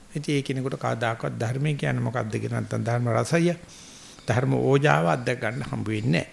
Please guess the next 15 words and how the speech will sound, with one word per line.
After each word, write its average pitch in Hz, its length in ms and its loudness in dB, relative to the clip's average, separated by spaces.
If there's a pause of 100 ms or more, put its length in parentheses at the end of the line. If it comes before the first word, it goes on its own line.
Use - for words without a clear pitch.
(600)
නෑ. 151 160 0
නමුත්, 156 380 4 (800)
අ, 127 120 -2 (800)
අපි 147 220 -2
හිතමු 180 380 4
ඒ 151 160 4
වෙනුවට 117 380 2 (760)
මේ 127 540 2
වසංගගන, 127 640 2 (640)
මවාපාගෙන, 113 760 2 (760)
අන්ධහැර 120 420 2
පාගෙන 113 400 0
කියන 123 320 0
ජීවිතයට 117 480 0
වඩා 113 440 2